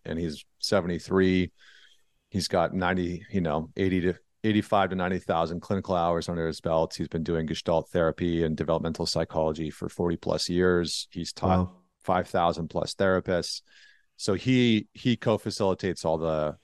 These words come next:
Speaker 1: all the live weekends that we do. And he's actually built his own attachment models over the years based off of
Speaker 2: Hmm.
Speaker 1: what he's seen. And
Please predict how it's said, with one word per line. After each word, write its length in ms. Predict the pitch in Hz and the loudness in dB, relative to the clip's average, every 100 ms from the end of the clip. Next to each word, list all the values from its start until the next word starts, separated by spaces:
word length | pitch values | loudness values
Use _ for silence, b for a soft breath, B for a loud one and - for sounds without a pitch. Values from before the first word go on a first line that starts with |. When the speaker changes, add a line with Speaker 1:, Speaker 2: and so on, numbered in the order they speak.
| - | -2
Speaker 1:
all 160 | 87 | 0
the 100 | 82 | 0
live 280 | 80 78 78 | 0 0 0
weekends 400 | 82 - 92 85 | -4 -2 -4 0
that 120 | 95 | 0
we 140 | 90 85 | 0 0
do. 300 | 95 117 123 | 2 2 2
And 260 | 87 80 b b b | 0 -6 b b b
he's 240 | - 123 113 | 0 2 2
actually 260 | 113 113 | 2 -2
built 460 | 87 90 107 104 - - | -6 0 0 0 -8 -6
his 280 | 107 90 - | -2 -2 -2
own 440 | 95 95 95 90 78 - | -2 0 0 -2 -6 -10
attachment 500 | - 101 92 95 85 | -2 -2 -2 -4 -4
models 360 | 80 76 76 | -4 -4 -2
over 160 | 87 76 | -4 -2
the 80 | 82 | -4
years 400 | 85 85 76 - | 0 0 -2 -6
based 400 | 80 82 80 87 | -2 -2 0 0
off 240 | 78 - | 0 0
of 140 | 147 98 | 0 0
Speaker 2:
Hmm. 120 | 80 | -2
Speaker 1:
what 140 | 80 | -4
he's 240 | - 82 - | -2 -6 -4
seen. 440 | - 90 85 78 80 | 0 0 0 -2 -4
And 400 | 82 80 80 | -4 -2 -4